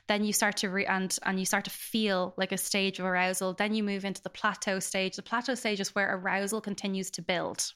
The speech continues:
right? Then you move into the climax phase, which is where there's a feeling of, like, an, uh, a, like an explosion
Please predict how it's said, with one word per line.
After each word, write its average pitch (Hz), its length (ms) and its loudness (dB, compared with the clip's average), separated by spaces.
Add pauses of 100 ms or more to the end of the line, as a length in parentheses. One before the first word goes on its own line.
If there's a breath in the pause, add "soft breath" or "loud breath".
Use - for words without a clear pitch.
right? 190 200 2 (480 loud breath)
Then 233 180 4
you 233 120 4
move 208 260 4
into 196 380 2
the 190 120 -4
climax 202 640 2
phase, 196 440 2
which - 160 -2
is 185 240 -2
where 196 140 4
there's 190 420 0
a 202 40 -2
feeling 226 520 0
of, 190 140 0
like, 196 180 2
an, 185 340 0
uh, 180 400 2 (180)
a, 208 60 2
like 196 180 -2
an 202 100 -2
explosion 214 680 2